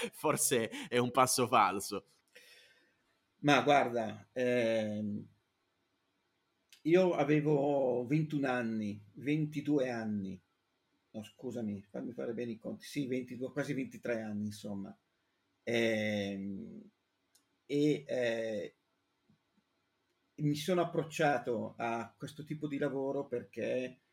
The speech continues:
Speaker 2: Eh, avevo, mh, avevo, ah,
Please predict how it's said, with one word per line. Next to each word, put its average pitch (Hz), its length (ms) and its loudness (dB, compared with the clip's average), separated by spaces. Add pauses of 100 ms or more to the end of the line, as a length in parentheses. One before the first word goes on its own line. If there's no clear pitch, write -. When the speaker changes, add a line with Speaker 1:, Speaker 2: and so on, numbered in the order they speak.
(480)
Speaker 2:
Eh, 101 560 -8
avevo, 120 960 0
mh, 107 440 -8 (1200)
avevo, 143 640 0
ah, 113 680 -6